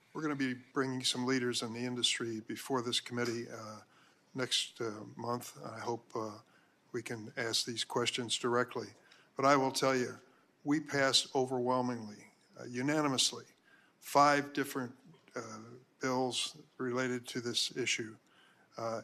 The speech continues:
and I thought that was going to be an avenue to bring them to the floor. The resistance from big tech, uh, to even pursue this issue,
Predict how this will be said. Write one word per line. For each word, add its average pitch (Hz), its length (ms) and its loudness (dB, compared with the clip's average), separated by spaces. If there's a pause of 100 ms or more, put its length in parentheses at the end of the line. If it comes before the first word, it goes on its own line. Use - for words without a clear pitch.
and 117 340 -4
I 127 160 6
thought 123 300 0
that 127 200 2
was 117 340 -2 (280)
going 120 180 -2
to 120 60 -4
be 117 220 -2
an 117 180 -8
avenue 123 440 0
to 117 100 -12
bring 120 260 -4
them 113 220 -6
to - 120 -4
the 113 120 -6
floor. 120 480 -2 (320)
The 123 80 -4
resistance 120 580 2
from 120 220 -4
big 127 260 -2
tech, 127 400 -2 (400)
uh, 117 300 -8
to - 180 -8
even 123 260 -2
pursue 160 480 4
this 131 300 2
issue, 139 340 0